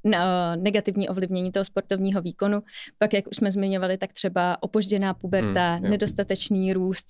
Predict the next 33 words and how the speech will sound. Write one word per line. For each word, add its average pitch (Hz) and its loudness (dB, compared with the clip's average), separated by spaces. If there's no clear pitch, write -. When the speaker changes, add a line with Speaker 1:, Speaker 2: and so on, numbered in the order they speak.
Speaker 1:
celkově 190 0
nedostatečný 190 0
a 185 0
neadekvátní 190 0
vývoj 190 0
toho 190 -2
organismu. 180 0
Pak, 233 4
když 247 4
bychom 269 2
se 269 2
bavili 233 2
už - -6
třeba 226 2
o - 4
nějakém, 220 2
eh, 214 -2
výrazném, 226 2
eh, 202 0
eh, 196 2
energetickém 208 2
deficitu, 196 -2
tak, 208 2
eh, 185 0
známý 190 2
je 196 0
ten 202 2
Rett 196 0
syndrom 208 0
Speaker 2:
Hmm. 180 -6
Speaker 1:
u, 190 4
eh, 190 0
atletek 196 0